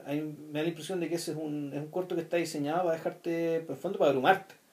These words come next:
¿Cachai? Es tan abrumador que en realidad lo que termina pasando, ¿cachai? Eh, si es que pilla o no pilla el pájaro dos y todo el cuento, digamos, en realidad, puta, como que da lo mismo. Y de hecho, en realidad, su misma resolución es una resolución que apela a lo exuberante.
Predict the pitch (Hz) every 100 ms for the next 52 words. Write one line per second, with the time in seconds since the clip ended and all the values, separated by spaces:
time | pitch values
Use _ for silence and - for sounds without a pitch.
0 | _ _ _ _ _ _ - 156 165 151
1 | 147 165 196 214 208 196 - 190 185 180
2 | 151 147 147 185 185 165 151 170 175 -
3 | 214 170 147 90 - 87 - 139 - 147
4 | 147 131 170 185 160 160 170 170 - 151
5 | 139 156 180 175 160 160 185 175 165 170
6 | 143 151 180 - 151 139 156 180 165 196
7 | 139 151 175 190 156 185 - 170 170 202
8 | 202 190 160 135 185 226 - - - -
9 | - 160 170 165 151 190 202 - 170 185
10 | 202 226 247 165 170 170 185 214 196 -